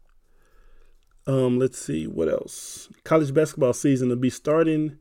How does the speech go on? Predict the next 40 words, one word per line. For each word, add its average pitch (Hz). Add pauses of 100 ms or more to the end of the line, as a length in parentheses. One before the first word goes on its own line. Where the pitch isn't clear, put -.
(300)
I -
believe, 139
this 127
week. - (760)
No, 131
next 127
week. - (720)
Next 127
week. - (380)
Duke 135
is 123
ranked 131
number 131
seven. 135 (640)
Not, 180
not, -
not 147
upset -
about 80
it. - (500)
It's -
not, 160
it's 147
not 151
where 143
you 135
start, 139
it's 117
where 123
you 131
finish. -
And -
if 123
we 139
can 143
end 131
with 127
a 123
national 127
championship, 143